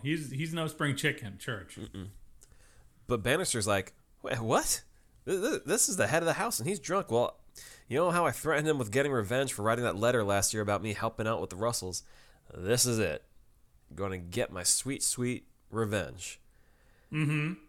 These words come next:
Speaker 2: And so he, he writes a letter, but gets some news that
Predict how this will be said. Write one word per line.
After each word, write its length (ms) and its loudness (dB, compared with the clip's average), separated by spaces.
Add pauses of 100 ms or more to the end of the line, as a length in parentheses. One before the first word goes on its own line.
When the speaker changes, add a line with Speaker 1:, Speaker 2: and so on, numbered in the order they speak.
(920)
Speaker 2:
And 240 2
so 400 4 (300)
he, 420 0
he 100 -2
writes 280 2
a 40 -4
letter, 460 2 (1400)
but 320 4 (140)
gets 220 2
some 120 4
news 280 4
that 240 0